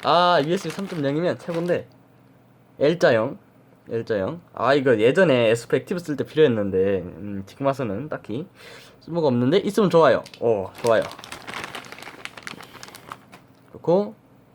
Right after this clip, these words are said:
이것도 마이크로 핀인데, 음, 요거 노트 파이브에다가 열심히 쓰셨나 봅니다. 어, 갤럭시 에스 투 때 넣어주던 거네요. 어, 케이블이 S, 에스 식스나 노트,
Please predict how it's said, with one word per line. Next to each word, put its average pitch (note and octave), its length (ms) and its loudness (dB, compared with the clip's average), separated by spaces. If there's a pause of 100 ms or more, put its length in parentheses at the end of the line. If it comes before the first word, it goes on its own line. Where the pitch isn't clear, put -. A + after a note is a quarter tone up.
(520)
이것도 F3 580 0
마이크로 A#2 520 0
핀인데, D#3 920 4
음, A2 400 -4
요거 G#2+ 260 2
노트 G#2+ 240 -6
파이브에다가 B2 680 2
열심히 A#2+ 240 -2
쓰셨나 D3 320 -2
봅니다. G2+ 500 -2 (800)
어, G2 260 -2 (160)
갤럭시 D3 340 0
에스 B2+ 100 -4
투 - 220 -10
때 D#3 380 4
넣어주던 A2+ 460 -2
거네요. G2 420 -4 (1600)
어, F2+ 340 -14 (1400)
케이블이 A#2 500 -6
S, - 340 -16 (160)
에스 A#2+ 240 -12
식스나 D#3 360 0
노트, A#2+ 220 0